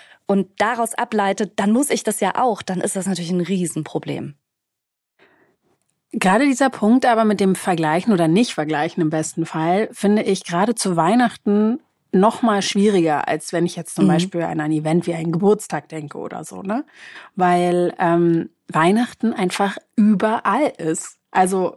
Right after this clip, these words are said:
Speaker 2: man kann dem ja gar nicht entkommen, weil es eben ein Tag ist für die ganze Welt
Speaker 1: Mhm.
Speaker 2: und dementsprechend, ne, was ich vorhin auch schon so meinte, diese äußeren Einflüsse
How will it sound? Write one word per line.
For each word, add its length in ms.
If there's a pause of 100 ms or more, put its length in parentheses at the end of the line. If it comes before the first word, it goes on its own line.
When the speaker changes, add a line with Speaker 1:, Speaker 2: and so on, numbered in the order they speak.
(120)
Speaker 2:
man 260
kann 280
dem 300 (220)
ja 180
gar 240
nicht 220
entkommen, 680 (460)
weil 160
es 160
eben 340 (220)
ein 280
Tag 380
ist 300
für 100
die 160
ganze 480
Welt 540 (360)
Speaker 1:
Mhm. 220
Speaker 2:
und 280
dementsprechend, 760
ne, 80
was 140
ich 60
vorhin 260
auch 120
schon 180
so 100
meinte, 400
diese 320
äußeren 440
Einflüsse 840